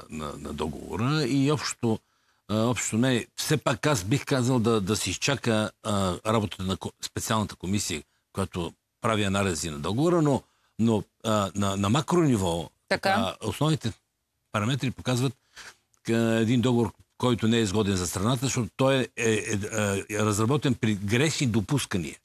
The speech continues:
Speaker 1: Самата идея, вижте, на такъв договор, да има взаимна с-, свързаност на двете газопреносни системи, ние много дълго време говорим от Българските енергиен форум, че това е необходимо. Но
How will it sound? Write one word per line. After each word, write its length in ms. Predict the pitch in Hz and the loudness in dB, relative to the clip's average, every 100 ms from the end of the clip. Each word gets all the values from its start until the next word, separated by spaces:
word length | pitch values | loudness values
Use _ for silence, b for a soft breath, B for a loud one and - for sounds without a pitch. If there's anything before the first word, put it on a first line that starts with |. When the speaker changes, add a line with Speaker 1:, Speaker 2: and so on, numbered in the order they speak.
| _ B B B B B B B - | _ B B B B B B B -6
Speaker 1:
Самата 320 | 120 123 180 170 | 0 2 2 2
идея, 520 | 135 110 131 95 - - | 2 4 2 2 -2 -2
вижте, 340 | 113 - 92 - | -2 0 -4 0
на 220 | 123 135 | 2 4
такъв 280 | 98 - 165 | 2 0 0
договор, 460 | 104 120 90 76 - | 2 2 2 -4 -10
да 200 | 92 90 | -10 -2
има 340 | 139 135 117 113 _ _ _ _ _ _ _ _ - | 2 2 2 -2 _ _ _ _ _ _ _ _ -10
взаимна 420 | 104 101 151 131 | -4 0 2 0
с-, 180 | - - | -2 -6
свързаност 460 | - 135 135 113 - | -2 0 2 0 0
на 100 | 98 | 0
двете 320 | 110 131 95 - - _ - | 0 0 -2 -4 -16 _ -6
газопреносни 640 | 98 95 120 120 98 92 | -4 -2 -2 -2 -2 -4
системи, 340 | - 143 143 | -4 -2 0
ние 160 | 127 147 | 2 2
много 340 | 127 151 143 | 2 2 2
дълго 360 | 120 104 151 135 | 2 2 2 2
време 240 | 135 135 | 2 0
говорим 420 | 117 117 117 107 92 _ _ | 2 2 2 0 -4 _ _
от 120 | 98 95 | -4 0
Българските 440 | 110 98 92 98 | 0 0 -4 -6
енергиен 280 | 95 104 101 | -4 -2 -2
форум, 200 | 131 139 | -2 -2
че 140 | - | -4
това 160 | - 139 | -2 0
е 140 | 117 - | 0 -4
необходимо. 600 | 110 117 104 - 101 90 - B B B B B B B | -2 0 0 -2 -2 -2 -6 B B B B B B B
Но 380 | 113 113 104 | 2 4 2